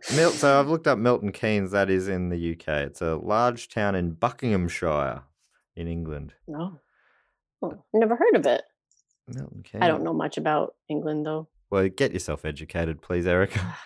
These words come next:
Speaker 1: It's very
Speaker 2: I'm just
Speaker 1: important.
Speaker 2: proving my stupidity over and over again.
Speaker 1: No, I mean, you've just filled your brain with, uh, monkey and, and ape facts. So, you know,
Speaker 2: <laughs>
Speaker 1: there's just not enough room for r-, <laughs> regional centres in the U K.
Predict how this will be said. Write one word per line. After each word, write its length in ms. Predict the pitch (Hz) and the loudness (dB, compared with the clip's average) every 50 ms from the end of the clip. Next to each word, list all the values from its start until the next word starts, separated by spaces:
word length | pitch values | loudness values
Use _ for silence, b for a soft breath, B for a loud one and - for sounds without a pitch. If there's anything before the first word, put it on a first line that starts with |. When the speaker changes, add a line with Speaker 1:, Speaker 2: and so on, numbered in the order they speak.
| B B B B B B B B | B B B B B B B B
Speaker 1:
It's 100 | _ - | _ 0
very 140 | - 120 - | 4 6 6
Speaker 2:
I'm 60 | 214 | 8
just 140 | 208 226 - | 8 6 6
Speaker 1:
important. 260 | - - - 226 220 | 6 6 8 8 10
Speaker 2:
proving 140 | 214 220 202 | 10 8 8
my 100 | 208 180 202 | 8 8 6
stupidity 720 | - - - 175 - 220 170 170 165 160 156 156 151 - | 4 4 4 4 6 6 6 6 6 6 6 6 6 6
over 260 | - 180 180 160 175 170 | 6 6 6 6 6 4
and 100 | 160 156 | 4 4
over 220 | 156 147 151 147 | 2 2 0 0
again. 340 | 147 143 151 147 147 151 160 | 0 0 0 0 -2 0 0
Speaker 1:
No, 260 | 139 151 160 160 156 147 | 4 6 6 8 8 8
I 20 | 131 | 6
mean, 160 | 135 139 135 | 6 6 4
you've 180 | 135 143 135 | 4 2 0
just 240 | 131 139 135 135 - - | 2 0 0 0 0 0
filled 200 | - 104 95 87 | 2 2 2 2
your 80 | 87 78 | 0 -2
brain 340 | 76 87 87 87 87 85 85 | 0 2 2 2 2 0 0
with, 260 | 85 80 - - - - | -2 -4 -4 -8 -8 -4
uh, 160 | 82 80 78 76 | -4 -2 -2 -2
monkey 400 | 78 87 90 87 - - 87 82 | -2 -2 -4 -4 -4 -4 -4 -4
and, 260 | 80 78 76 76 73 - | -4 -4 -6 -8 -10 -12
and 80 | - 80 | -10 -8
ape 200 | 78 82 82 - | -6 -8 -8 -10
facts. 680 | - - 82 82 98 110 - _ - - - - - _ _ | -10 -6 -4 -4 -4 -4 -6 _ -16 -16 -16 -16 -16 _ _
So, 420 | - - - - 85 82 80 80 | -20 -14 -8 -4 -4 -2 -2 -2
you 20 | 78 | -2
know, 40 | 80 | -2
Speaker 2:
<laughs> 160 | - - - | 0 2 4
Speaker 1:
there's 320 | - 262 - - 101 - - | 4 4 4 4 2 2 2
just 160 | 226 208 - - | 2 0 2 2
not 80 | 98 | 0
enough 240 | 92 95 95 92 92 | 2 2 0 0 0
room 380 | 95 95 101 107 113 117 120 117 | 0 2 4 4 4 2 0 -2
for 460 | - - - 104 95 92 92 90 - b b b b b b b b - | -4 -4 0 2 4 4 2 0 -2 b b b b b b b b -4
r-, 140 | 98 107 - - | -2 -2 0 0
<laughs> 100 | 110 117 | 0 0
regional 880 | 120 113 113 120 123 123 120 107 117 110 113 110 107 104 101 101 110 - - | 0 0 2 4 4 4 4 2 2 2 4 4 4 4 2 2 -2 -6 -10
centres 400 | - - 117 107 104 104 98 101 | -6 -2 0 2 2 2 0 0
in 100 | 101 98 | 0 -2
the 80 | 98 95 | -2 -2
U 140 | 95 101 98 | -2 -4 -4
K. 440 | - - 104 107 117 101 71 - | 0 2 2 4 4 2 0 -2